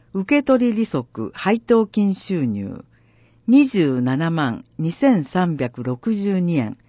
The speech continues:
零点一パーセント。その他の収入、百五十一万四千四百十一円。零点六パーセント。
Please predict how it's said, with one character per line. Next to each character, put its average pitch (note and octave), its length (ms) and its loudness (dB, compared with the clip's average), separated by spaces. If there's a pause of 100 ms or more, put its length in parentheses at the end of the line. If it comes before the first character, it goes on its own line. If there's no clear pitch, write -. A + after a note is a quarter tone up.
(400)
零 A3 180 4
点 B2+ 420 -2
一 - 220 -10
パ F#3+ 200 0
ー - 20 -2
セ F3 180 -4
ン B2+ 80 -4
ト。 F#2+ 260 -12 (920)
そ B3 180 2
の D4+ 140 4
他 A#3 120 0
の D3 120 0
収 C3 320 -4
入、 A#2+ 360 -2 (360)
百 A3 400 -2
五 G#3+ 160 2
十 G3 420 -2
一 D#3 260 -6
万 C#3+ 300 -2 (400)
四 B3 240 6
千 A#3 320 0
四 F3 220 0
百 B2 320 -6
十 F#3+ 360 -2
一 F3 360 -6
円。 G2+ 200 -4 (280)
零 A3+ 240 4
点 A#2 360 -4
六 A2+ 280 -10
パ E3 160 0
ー D#3 40 -2
セ C#3+ 200 -4
ン G#2+ 80 -8
ト。 - 240 -12